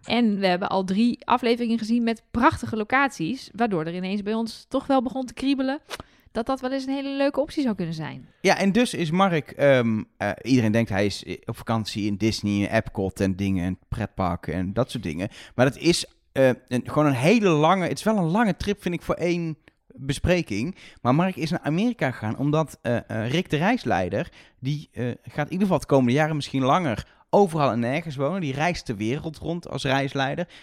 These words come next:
Speaker 2: En die woont nu voor drie maanden in Orlando, in Florida. En Mark was dan degene die we hebben afgevaardigd van ons drieën om daar langs te gaan. En dan ook een klein pretparkje te, eh, bezoeken.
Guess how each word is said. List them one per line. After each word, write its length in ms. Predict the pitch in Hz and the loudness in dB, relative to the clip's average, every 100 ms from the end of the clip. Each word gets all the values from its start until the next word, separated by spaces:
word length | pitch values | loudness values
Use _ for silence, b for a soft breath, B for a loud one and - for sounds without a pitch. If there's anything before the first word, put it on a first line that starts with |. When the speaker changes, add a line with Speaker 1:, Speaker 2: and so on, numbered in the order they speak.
| B - | B 0
Speaker 2:
En 280 | 160 165 | 2 2
die 160 | 143 151 | -2 0
woont 240 | 135 120 | 2 2
nu 160 | 117 120 | 2 0
voor 120 | 135 | -2
drie 200 | - 104 | -6 -6
maanden 540 | 92 95 107 107 123 - | -4 -4 -4 -4 -4 -6
in 360 | 107 98 95 - - | -2 0 -2 -2 2
Orlando, 580 | 170 107 98 95 131 | 2 4 2 2 2
in 180 | 117 110 | 0 -4
Florida. 580 | - 85 90 104 131 202 B B _ | -2 -2 -2 -2 -2 -4 B B _
En 140 | 156 143 | 2 4
Mark 480 | 139 160 123 - _ | 6 4 0 -4 _
was 320 | 110 117 117 | 0 2 2
dan 140 | 123 113 | 0 -2
degene 260 | 110 110 | 0 0
die 100 | 107 | 0
we 60 | 107 | 0
hebben 180 | 101 - | 0 0
afgevaardigd 640 | 175 - 165 147 143 135 | 0 0 0 2 2 0
van 140 | 131 117 | -4 -4
ons 120 | 113 | -6
drieën 400 | 113 113 104 95 B B | -4 -2 -2 -4 B B
om 180 | - 113 | -2 0
daar 120 | 98 | 2
langs 240 | 95 98 - | 0 -2 -4
te 100 | 107 | -4
gaan. 260 | 98 85 | -2 -2
En 220 | - 104 85 | -6 -12 -10
dan 200 | 104 82 | -12 -6
ook 220 | 117 - | -8 -6
een 60 | |
klein 220 | 104 80 73 | -8 -6 -6
pretparkje 640 | 90 - 69 53 - 73 - - | -8 -8 -10 -12 -14 -16 -18 -16
te, 100 | - | -12
eh, 220 | - - - - | -12 -14 -12 -6
bezoeken. 440 | 113 98 - | -6 -6 -10